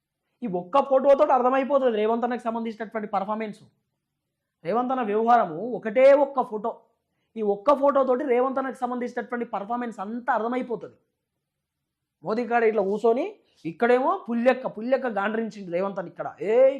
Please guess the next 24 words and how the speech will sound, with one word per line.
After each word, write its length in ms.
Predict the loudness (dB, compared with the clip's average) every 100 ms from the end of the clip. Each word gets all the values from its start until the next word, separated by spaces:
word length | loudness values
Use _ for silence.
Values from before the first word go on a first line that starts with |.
| -8
గట్ల 280 | -10 -6 -10
ఎట్లుంటది, 460 | -8 -10 -10 -10
బుల్లెట్ 360 | -12 -8 -8 -8
ట్రైన్ 180 | -10 -10
ఇస్తావా 340 | -12 -8 -6
ఇయ్యవా, 360 | -6 -4 0 -2 -4 _ _ _ -18
నీ 60 | -16
సంగతి 420 | -12 -8 -4 -2
ఏంది, 340 | -2 -4 -6
నువ్వు 180 | -10 -12
మెట్రో 280 | -12 -4 0
వేయాలి, 540 | 2 2 0 -4 -8
అదే 200 | -6 0
వేయాలి, 340 | 0 2 -2 -6
మాకు 180 | -10 -14
ఫండింగ్ 260 | -12 -10 -2
రావాలి, 460 | -2 0 -2 -4 -8
మాకు 200 | -10 -10
అది 120 | -2
రావాలి, 460 | -2 0 -4 -4
కేంద్రం 380 | -12 -12 -12 -10
నుండి 140 | -10 -10
బడ్జెట్ 380 | -8 -8 -6
రావాలి", 300 | -4 -4 -4